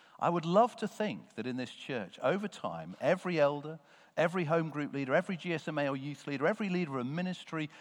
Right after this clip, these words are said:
group or team is investing in and training up at least one Timothy or Tiffany. But Paul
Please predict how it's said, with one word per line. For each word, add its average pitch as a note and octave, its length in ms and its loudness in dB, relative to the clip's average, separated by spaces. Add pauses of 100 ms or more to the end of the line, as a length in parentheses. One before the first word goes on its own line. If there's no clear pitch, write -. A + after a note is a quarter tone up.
(100)
group C#3 300 -4
or A#2 180 -4
team E2+ 520 -10 (240)
is B2 140 -8
investing B2 720 -2
in F2 160 -8
and F#2+ 140 -8
training D#3 480 0
up A2+ 200 -2
at G#2+ 100 -6
least E3+ 380 -4
one C#3 380 0
Timothy A2+ 680 -6 (180)
or C#3+ 240 -2
Tiffany. C3+ 640 -8 (1400)
But C3+ 180 -8
Paul E3 580 -2